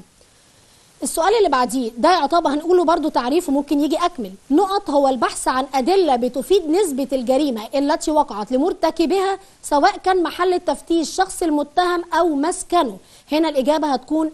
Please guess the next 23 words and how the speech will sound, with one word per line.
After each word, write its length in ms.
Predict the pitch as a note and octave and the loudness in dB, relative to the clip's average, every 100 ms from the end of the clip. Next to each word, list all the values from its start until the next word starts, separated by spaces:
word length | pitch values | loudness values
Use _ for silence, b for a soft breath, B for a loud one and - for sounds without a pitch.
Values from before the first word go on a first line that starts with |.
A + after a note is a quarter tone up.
| D#4+ | -2
التفتيش. 880 | D#4+ C4 E4+ E4 D4+ G#3+ - - - _ _ _ _ b b b b b | -2 0 -2 -2 -6 -4 -6 -10 -12 _ _ _ _ b b b b b
يشترط 540 | C4+ D4 D4+ G4 B4+ E4 | 0 2 4 2 2 0
أن 80 | C#4+ | 0
يصدر 360 | E4+ E4 D#4+ D#4+ | 0 0 -2 0
أمر 220 | F#4 F#4 | 0 0
التفتيش 580 | F#4 C#4 - F4+ F4+ D#4 | -2 -4 0 0 2 0
من 180 | F4+ | 2
القاضي 500 | F4 D4+ D#4 D#4+ C#4+ | 0 -4 0 0 0
المختص 640 | D4 C4 B3+ - F4+ - C#4+ | 0 0 -2 0 -2 0 -6
أو 400 | D4 F#4+ F#4+ D4+ | 2 2 2 0
من 280 | C#4+ E4+ E4+ C#4+ | 0 0 -2 -4
النيابة 640 | C4 C4 C4 D#4 C#4+ D4+ - - | -2 -2 0 0 0 -2 -4 -6
العامة، 420 | C4 B3+ D#4+ G#3+ | -2 0 0 0
يبقى 200 | G#3+ C4+ | -4 -2
لازم 280 | D#4 D4 C#4+ | -2 0 -2
يصدر 360 | D#4 A#3+ C4 D4 | -2 -2 -2 0
أمر 180 | E4 | 0
التفتيش 640 | D#4 D4+ C4 - F4 A#4+ - b b | -2 -4 -6 2 2 2 -2 b b
من 180 | B3+ D4 | 0 2
القاضي 560 | C#4+ E4 F4+ E4 E4+ F#4 | 0 2 4 4 2 2
أو 140 | E4+ D4+ | 2 2
من 360 | D4 E4+ E4 | 2 0 -2
النيابة 460 | C#4 C4+ D4 D#4 | -4 0 0 2